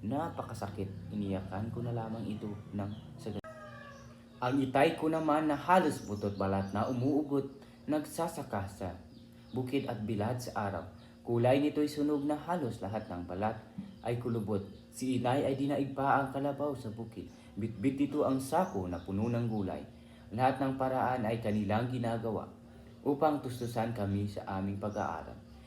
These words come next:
Ilang minuto rin ang lumipas bago ako tumahan ng tuluyan at sa aking pagtahan ay siya namang inluwa mula sa pintuan ng aming profesor.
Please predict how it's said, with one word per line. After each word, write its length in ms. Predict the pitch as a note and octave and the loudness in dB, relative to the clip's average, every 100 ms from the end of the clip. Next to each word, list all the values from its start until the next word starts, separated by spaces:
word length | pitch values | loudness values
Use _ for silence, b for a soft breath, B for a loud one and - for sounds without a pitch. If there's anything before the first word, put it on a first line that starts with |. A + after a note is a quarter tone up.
| B A#2+ | B 0
Ilang 320 | C3 F3+ F#3+ | 4 6 6
minuto 320 | F#3 F3 E3 | 6 4 4
rin 160 | D#3 D#3 | 4 4
ang 160 | C#3+ | 4
lumipas 480 | D3 C#3+ D3 A#2 A2+ - | 4 0 2 0 0 -2
bago 240 | G2 G2 | -2 0
ako 240 | E2+ - G2 | -2 -2 -4
tumahan 480 | G2 F#2 F2 F2 F2 - B B G#2 | -4 -4 -4 -6 -8 -14 B B -4
ng 120 | A2 | -2
tuluyan 480 | A2+ A2 G2 F2+ F2 | 0 0 0 -2 -4
at 160 | - - | -8 -6
sa 320 | - A2+ B2 | 0 0 2
aking 160 | D3 | 0
pagtahan 480 | C3 C3 B2+ B2+ B2+ | -2 -2 -2 -2 -2
ay 80 | B2 | -2
siya 160 | B2+ B2+ | -2 0
namang 240 | A#2+ B2+ C3 | 0 -2 -2
inluwa 400 | C3 B2 B2 C3+ A2 | -2 0 4 4 4
mula 240 | G#2 F2+ | 0 0
sa 160 | - - | -4 -8
pintuan 480 | G2+ G2 - F2+ | -6 -4 -4 -4
ng 80 | E2+ | -4
aming 320 | E2+ F#2 F#2 | -6 -4 -6
profesor. 480 | E2+ - E2+ - E2 | -8 -10 -8 -4 -4